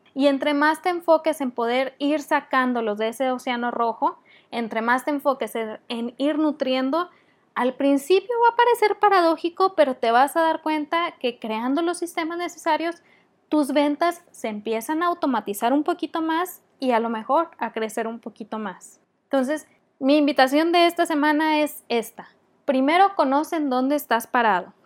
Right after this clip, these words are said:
¿Qué producto es el que ofreces? Si estás en una red de mercadeo, yo sé que hay miles de productos dentro de, de lo que estás ofreciendo. Está bien, no hay ningún inconveniente. Por ejemplo, si eres alguien que vende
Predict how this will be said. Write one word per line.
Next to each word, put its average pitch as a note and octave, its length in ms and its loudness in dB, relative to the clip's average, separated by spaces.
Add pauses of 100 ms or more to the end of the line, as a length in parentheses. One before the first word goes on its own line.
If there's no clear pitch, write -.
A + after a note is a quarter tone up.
¿Qué D4+ 160 8
producto E4 480 2
es C#4+ 180 0
el C#4+ 120 -4
que C#4 80 -2
ofreces? A3 480 -6 (220)
Si - 120 -4
estás E4+ 260 2
en G4 120 -2
una G4+ 160 0
red G4+ 160 0
de F#4+ 80 0
mercadeo, D4+ 520 2
yo D4 140 -2
sé D#4 140 -6
que E4 100 -2
hay D#4 100 2
miles D4+ 360 2
de E4 80 0
productos D4 500 0
dentro C4 340 0
de, B3 380 2
de G#3+ 580 -2
lo G#3+ 140 -4
que A3+ 60 -6
estás A3 260 -4
ofreciendo. C4 520 -4
Está D#4 260 -2
bien, C#4 240 -2
no A3+ 60 -2
hay B3 80 -2
ningún C#4 280 0
inconveniente. C#4 680 -4 (340)
Por A#3+ 140 2
ejemplo, B3+ 360 -4
si A#3+ 380 -6
eres B3+ 480 -4
alguien C#4+ 260 -4
que C#4 120 -4
vende A#3+ 880 -4